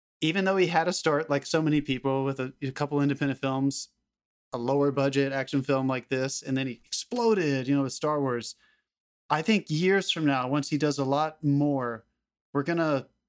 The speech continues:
I think he's gonna just get more and more praise, and we're not gonna maybe judge him for the context that he was, that he was pimped into by directing one of the major Star Wars movies that probably changed his entire career for,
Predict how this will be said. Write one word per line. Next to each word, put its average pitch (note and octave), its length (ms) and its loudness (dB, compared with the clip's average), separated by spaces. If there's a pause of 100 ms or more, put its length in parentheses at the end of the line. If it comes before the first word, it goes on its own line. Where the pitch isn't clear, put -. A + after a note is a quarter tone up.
(300)
I C#3 80 -4
think F3+ 200 -2
he's G#3 180 0
gonna F3 200 0
just C#3+ 240 -4
get D3 160 0
more C#3+ 220 4
and C3+ 80 2
more C3 200 0
praise, B2+ 480 -4
and C3+ 180 -2
we're C3 100 -2
not C#3 240 -2
gonna C3+ 400 -2
maybe C3+ 240 -2
judge C3+ 300 -2
him C3+ 160 0
for C3 80 -6
the B2 80 -6
context C#3 600 -4
that C3+ 120 -4
he C#3 120 0
was, B2 280 -8 (340)
that C#3+ 100 -2
he D3 80 0
was C3+ 120 -4
pimped F#3+ 260 -2
into C3+ 440 -2
by B2+ 260 -2
directing C3 520 -2
one B2+ 140 -2
of B2 80 -8
the B2 60 -4
major B2 260 -4
Star B2+ 300 -4
Wars A2+ 220 -6
movies G#2+ 340 -6 (240)
that D3+ 180 -2
probably E3+ 520 0
changed D3+ 420 -2
his C3+ 160 -2
entire C#3 540 -2
career B2 440 -4
for, B2 340 -6